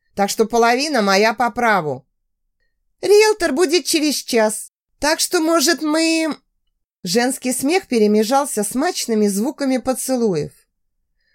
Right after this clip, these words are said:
К горлу подкатило глухое раздражение. "Да чего же гад? И где были мои глаза, когда я выходила замуж за этого козла?" "Какой еще риэлтор?"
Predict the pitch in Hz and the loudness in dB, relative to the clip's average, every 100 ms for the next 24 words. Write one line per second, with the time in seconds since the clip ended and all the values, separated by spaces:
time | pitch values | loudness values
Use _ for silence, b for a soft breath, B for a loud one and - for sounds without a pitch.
0 | _ 190 175 277 339 262 214 196 - 226 | _ -6 0 0 0 -2 -2 -6 -4 -4
1 | 226 233 175 165 190 190 277 294 247 240 | -2 -2 0 0 0 0 0 2 2 0
2 | 220 254 254 254 254 170 143 131 - _ | 0 0 0 -2 -2 -2 -6 -8 -14 _
3 | _ _ - 160 190 - 262 320 381 392 | _ _ -8 -2 -2 -2 -2 2 2 2
4 | 269 294 208 208 185 139 - - _ _ | 0 -2 0 0 0 0 -6 -20 _ _
5 | _ 202 208 214 349 233 302 285 220 220 | _ -2 0 2 2 2 0 2 2 2
6 | 254 285 196 220 226 339 330 226 202 214 | 0 0 2 2 2 -2 -2 -2 2 2
7 | 208 208 233 220 262 202 175 190 311 262 | 2 0 0 0 0 0 0 0 0 0
8 | 180 170 196 220 240 233 254 247 226 226 | 0 2 0 0 -4 -4 -2 -2 -2 -2
9 | 139 - _ _ _ _ _ _ _ - | -4 -8 _ _ _ _ _ _ _ -4
10 | 240 269 - 359 370 269 262 - 294 247 | 0 0 2 2 4 2 0 0 0 2
11 | 233 269 302 226 - 139 | 2 2 2 0 -2 -6